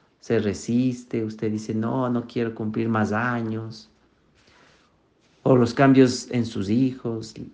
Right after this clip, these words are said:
la adolescencia, pelea mucho con ellos. Cambios hormonales en usted, pelea con su pareja. Analice qué cambios.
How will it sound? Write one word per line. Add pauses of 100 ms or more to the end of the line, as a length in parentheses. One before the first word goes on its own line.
la
adolescencia,
pelea
mucho
con
ellos. (1040)
Cambios
hormonales
en
usted, (400)
pelea
con
su
pareja. (560)
Analice
qué
cambios.